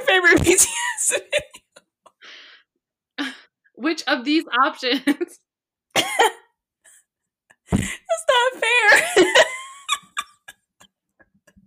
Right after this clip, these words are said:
Speaker 1: 'Cause why am I about to out <laughs> myself?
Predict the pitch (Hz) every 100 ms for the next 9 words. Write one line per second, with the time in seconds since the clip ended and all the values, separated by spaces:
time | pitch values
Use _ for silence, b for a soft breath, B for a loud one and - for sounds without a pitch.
0 | _ _ _ _ _ _ _ _ _ _
1 | _ _ _ _ _ _ _ _ _ B
2 | B B B _ - - - 359 - -
3 | 440 370 302 294 311 302 269 262 226 170
4 | 208 285 285 - 269 - - 415